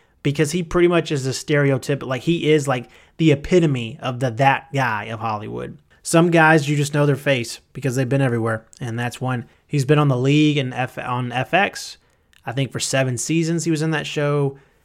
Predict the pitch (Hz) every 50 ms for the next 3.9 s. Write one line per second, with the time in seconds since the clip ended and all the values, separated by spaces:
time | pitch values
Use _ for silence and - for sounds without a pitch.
0 | _ - 135 127 127 120 113 123 135 113 107 143 156 175 - - - 170 175 170
1 | 175 175 175 175 175 170 165 - _ _ - 139 135 - 139 117 117 117 117 117
2 | 120 131 143 160 170 170 160 143 - - 147 143 143 143 147 143 131 120 - 143
3 | 131 127 - - 120 117 117 117 113 113 - 143 139 139 139 139 139 135